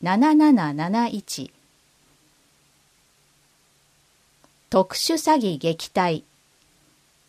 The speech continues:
自動通話録音装置を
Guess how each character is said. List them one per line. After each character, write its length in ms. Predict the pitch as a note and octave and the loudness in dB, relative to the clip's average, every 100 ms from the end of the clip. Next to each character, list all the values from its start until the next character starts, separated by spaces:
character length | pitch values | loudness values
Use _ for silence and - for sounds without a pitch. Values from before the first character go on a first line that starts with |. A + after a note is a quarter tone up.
| - | -6
自 140 | F#3+ | 0
動 240 | C#4 E4 | 2 2
通 200 | D#4+ - | 0 -2
話 300 | D#4 D4+ C#4+ | 0 2 4
録 300 | C#4 C4+ C#4 | 4 2 2
音 160 | C4+ C4+ | 4 4
装 240 | B3+ C#4 | 4 2
置 320 | C4 B3+ E3+ E3 | 0 0 -4 -4
を 180 | C#3+ | -4